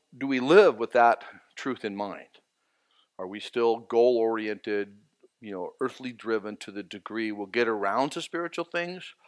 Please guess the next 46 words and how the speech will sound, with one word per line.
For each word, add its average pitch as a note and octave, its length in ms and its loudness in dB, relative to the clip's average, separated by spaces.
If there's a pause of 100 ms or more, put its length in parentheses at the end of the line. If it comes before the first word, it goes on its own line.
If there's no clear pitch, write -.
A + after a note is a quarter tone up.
(280)
Are G#2+ 80 -2
we A2+ 140 0
recognizing A#2 720 2
these D#3 180 -4
things D#3+ 240 -6
are C3 80 -2
most A#2 260 -4
important A2 500 -2
as A2+ 200 0
I G#2+ 100 2
manage G#2+ 540 -6
these E2+ 220 -16
things? - 360 -20 (460)
But F2 140 -16
these D3+ 240 -6
things G#2 200 -8
have F#2+ 120 -8
become G2 300 -10
secondary. D2+ 800 -4
They F2+ 80 -14
should A2+ 160 -8
have F2+ 80 -6
always E2+ 240 -8
been, B2 300 0
but, F#2 120 -10 (120)
you F#2 60 -16
know, - 100 -20
sometimes F2 380 -18
that's E2 140 -16
not F2 140 -14
how D#2 200 -14
it F2 120 -14
is. G2+ 240 -12 (800)
And B2+ 140 -4
it B2 120 -4
goes C3 200 -2
on C3+ 160 4
to B2 80 -6
say, B2 200 0
you B2 80 -2
know, A#2 120 -4
"Because A#2+ 400 -2
this, - 340 -12
the, A#2 80 -14 (160)
re-, A2+ 160 -12 (100)
the, A2+ 140 -10